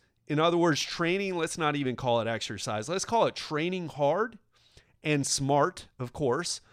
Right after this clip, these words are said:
Of course, if you're training smart, you're training hard, but you're doing it in an intelligent way. You're not going in there and busting yourself up. And also diet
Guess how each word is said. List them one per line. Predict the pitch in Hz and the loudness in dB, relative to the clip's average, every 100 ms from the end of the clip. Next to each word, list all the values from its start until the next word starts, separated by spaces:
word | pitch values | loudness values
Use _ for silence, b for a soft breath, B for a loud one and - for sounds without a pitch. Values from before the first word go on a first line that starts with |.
| b - | b -10
Of | 131 | -2
course, | 170 156 - | 2 2 2
if | 143 156 | -4 -2
you're | 127 | -4
training | - 190 254 170 | 0 0 2 2
smart, | - 139 135 120 | 2 2 2 0
you're | 120 | -4
training | - 123 113 104 | -6 -4 -4 -6
hard, | 98 107 110 156 170 B B B - | -4 -2 0 -2 -6 B B B -8
but | 151 | -4
you're | 139 | -2
doing | 139 156 151 | 0 0 0
it | 131 143 | -2 -2
in | 139 | -2
an | 135 | -2
intelligent | 120 113 - - 202 208 123 123 104 | -2 -6 -10 -6 0 2 2 -2 -4
way. | 110 117 | -4 -2
You're | 127 | -2
not | 123 120 | -2 -4
going | 131 131 127 | -2 -2 -2
in | 123 | 0
there | 127 123 | 0 0
and | 110 - _ - | -4 -10 _ -2
busting | 151 - 147 131 | -2 -2 -4 -4
yourself | 123 - 127 131 | -4 -2 0 0
up. | 208 240 185 - B B B B B B B B B B B B B _ _ _ _ _ _ _ | 2 2 2 -2 B B B B B B B B B B B B B _ _ _ _ _ _ _
And | 165 180 | 0 4
also | 160 180 185 214 214 | 8 8 8 8 8
diet | 156 175 139 156 226 - - | 6 2 4 4 2 0 -8